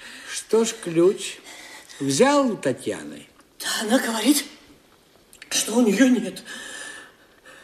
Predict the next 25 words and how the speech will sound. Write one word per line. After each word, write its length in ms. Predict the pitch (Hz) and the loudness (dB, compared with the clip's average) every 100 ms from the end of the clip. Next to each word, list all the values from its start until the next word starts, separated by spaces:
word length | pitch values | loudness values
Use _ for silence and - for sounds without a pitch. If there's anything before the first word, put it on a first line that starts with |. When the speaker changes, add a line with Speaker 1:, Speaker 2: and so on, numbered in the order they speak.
| - | -4
Speaker 1:
Ну 80 | 196 | 0
так 200 | 254 233 | 2 2
где 220 | 226 269 | 4 4
же 140 | 127 101 | 4 -2
он? 200 | 80 - - - _ - - - - - - - - - - | -8 -14 -20 -20 _ -20 -20 -20 -20 -20 -20 -20 -20 -20 -20
Speaker 2:
Не, 80 | - - - - - - - | -20 -20 -20 -20 -20 -20 -10
не 60 | 214 | -6
знаю, 320 | - 185 269 | -2 2 4
сударь. 280 | - 226 - - - - - - - - - - - - | 2 -4 -8 -14 -16 -18 -18 -20 -20 -20 -20 -20 -20 0
Он 140 | 240 | 2
всё 300 | 247 - 302 | 4 4 4
у 80 | 311 | 4
меня 280 | 311 302 269 | 4 4 2
был. 160 | 185 - - _ - - - - - _ _ _ _ _ 147 | -2 -14 -20 _ -20 -20 -20 -20 -20 _ _ _ _ _ -20
Speaker 1:
У 40 | 135 | -18
тебя 420 | 147 139 170 175 | -12 -4 -2 -2
был? 280 | 120 113 113 | -2 -4 -2
Где? 460 | 127 123 135 139 160 | 0 4 4 4 2
Speaker 2:
А, 140 | - - - | 0 -2 -10
в-, 320 | 262 - 226 | -8 -8 2
вот 160 | 262 339 | 4 4
здесь, 460 | 240 254 370 - - - - - - - - - - | 4 6 6 4 -6 -12 -16 -20 -20 -20 -20 -12 -4
на, 160 | 240 - - | -4 -4 0
на 120 | 247 | 2
поясе, 560 | 247 302 302 - 277 | 2 4 4 4 0